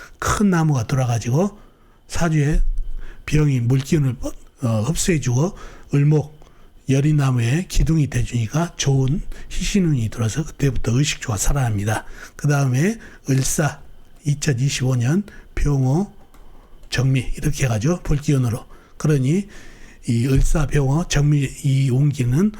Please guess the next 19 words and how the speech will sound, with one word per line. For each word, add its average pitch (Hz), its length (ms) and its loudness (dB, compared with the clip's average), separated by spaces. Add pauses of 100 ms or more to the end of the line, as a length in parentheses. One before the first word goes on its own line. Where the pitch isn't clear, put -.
화생토를 170 600 0
해주고 131 440 0
불기운이 147 540 0 (260)
볕이 143 380 2
들어오니까 127 640 0 (220)
썩어가는 160 600 2
나무에게 131 680 0 (240)
볕이 135 340 2
들어오니까 123 640 0 (420)
또 190 320 0 (220)
볕이 180 560 0
의식주죠. 156 680 0
식상이라고 131 600 0
그래서 107 400 0 (320)
의식주가 131 480 -2
살아나는 147 800 0
희신운이 147 540 0
되겠습니다. 120 500 -4
그래서 131 360 0